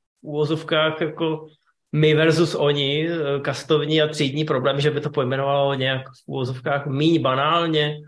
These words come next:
nebo víc banálně než, než ten Trouhelník smutku, který mě trošku zklamal v, v, minimálně v tom závěru,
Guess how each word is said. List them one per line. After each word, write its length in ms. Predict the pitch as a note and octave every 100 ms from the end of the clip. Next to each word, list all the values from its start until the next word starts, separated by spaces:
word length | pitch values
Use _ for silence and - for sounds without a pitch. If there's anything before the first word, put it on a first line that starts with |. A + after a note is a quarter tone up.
| _ _ _ _ -
nebo 240 | B2+ C3
víc 220 | A#2+ C#3
banálně 600 | C3 C3+ B2+ A#2+ A#2+ B2
než, 300 | A#2+ A#2+ -
než 140 | C3 B2
ten 140 | C3
Trouhelník 460 | C#3 B2 C3 C#3+ C3+
smutku, 300 | D3+ D3+ B2+
který 240 | C3+ D3
mě 120 | F#3+
trošku 280 | F#3+ E3 G#3
zklamal 520 | - D#3+ E3+ F3 D#3
v, 40 | D3+ D3 - C#3
v, 260 | - _ D3
minimálně 440 | C3+ C3+ C3 C3+
v 40 |
tom 180 | C3 C#3
závěru, 500 | B2+ A#2 A#2 A#2+ A#2+